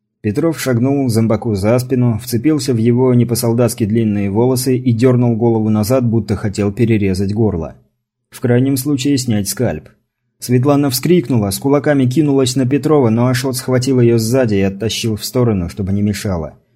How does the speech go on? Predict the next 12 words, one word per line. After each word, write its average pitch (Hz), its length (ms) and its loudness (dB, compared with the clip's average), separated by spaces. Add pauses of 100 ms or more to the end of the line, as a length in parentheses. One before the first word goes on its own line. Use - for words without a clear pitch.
(160)
если 127 340 0
что 113 220 -2
не 110 120 0
попало 95 380 -4
под 98 240 -8
пули. 85 380 -8 (1040)
Зомбак 156 460 2
и 175 60 4
не 175 100 4
думал 160 320 4
оказывать 101 460 0
сопротивление. 95 920 -2